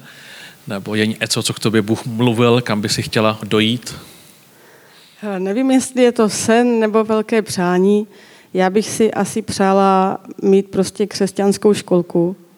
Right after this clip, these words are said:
Speaker 2: a mít vliv na děti jako od malička, protože věřím tomu, že co do nich zasíváme v době, kdy jsou nejmenší, tak to v nich zůstane, stejně jako v Mojžíšovi zůstalo.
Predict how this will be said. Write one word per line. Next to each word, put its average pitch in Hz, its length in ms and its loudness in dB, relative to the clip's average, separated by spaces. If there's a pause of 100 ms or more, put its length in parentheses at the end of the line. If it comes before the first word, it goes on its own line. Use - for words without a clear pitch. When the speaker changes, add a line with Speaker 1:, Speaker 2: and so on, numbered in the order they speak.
(480)
Speaker 2:
a 190 100 0
mít 196 240 4
vliv 190 340 2
na 202 80 4
děti 196 340 0
jako 190 540 2
od 190 100 -4
malička, 190 540 0
protože 190 400 0
věřím 196 320 2
tomu, 196 240 0
že 196 120 2
co 202 160 -4
do 202 80 2
nich 202 200 2
zasíváme 190 640 2
v 185 40 -12
době, 190 240 4
kdy 185 140 -2
jsou 208 180 -6
nejmenší, 190 540 0
tak 185 160 -2
to 196 200 0 (120)
v 185 100 -6
nich 208 160 2
zůstane, 185 560 2 (480)
stejně 190 340 2
jako 185 220 2
v 170 40 -4
Mojžíšovi 185 580 2
zůstalo. 185 540 -2